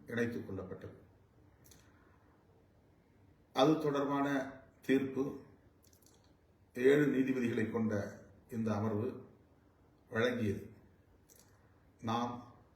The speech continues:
அருண் மிஸ்ரா தலைமையிலான ஐந்து நீதிபதிகள் கொண்ட அமர்வு வழங்கிய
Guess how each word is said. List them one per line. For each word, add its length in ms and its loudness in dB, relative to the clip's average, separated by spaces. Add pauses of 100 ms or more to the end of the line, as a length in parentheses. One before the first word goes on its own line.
(880)
அருண் 300 2
மிஸ்ரா 300 2 (160)
தலைமையிலான 500 -2 (140)
ஐந்து 360 -4
நீதிபதிகள் 580 -2
கொண்ட 200 -2 (220)
அமர்வு 320 -4
வழங்கிய 400 -2